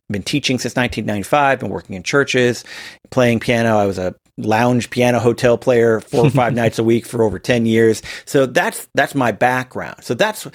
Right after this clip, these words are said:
Speaker 1: that's what I know I can bring and do well to a context like that. Uh, and so that's what we did. We would take music that we shaped,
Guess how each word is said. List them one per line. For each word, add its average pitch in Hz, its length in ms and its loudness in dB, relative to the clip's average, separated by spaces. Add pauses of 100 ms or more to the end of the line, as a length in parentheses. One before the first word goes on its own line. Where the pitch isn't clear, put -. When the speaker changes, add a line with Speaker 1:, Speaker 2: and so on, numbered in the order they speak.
(220)
Speaker 1:
that's 185 200 0
what 156 120 2
I 135 100 2
know 131 220 2
I 143 140 2
can 127 180 0
bring 123 240 2
and 107 140 -2
do 107 180 0
well 101 400 2
to 95 160 -6
a 92 40 -4
context - 520 -10
like - 240 -8
that. - 240 -6 (500)
Uh, 104 460 0 (480)
and 123 140 0
so 151 100 2
that's 147 160 2
what 151 120 -2
we 147 80 2
did. 120 340 2
We 127 100 4
would 127 180 2
take - 380 0
music 135 500 0
that - 140 -4
we 123 120 -2
shaped, - 640 0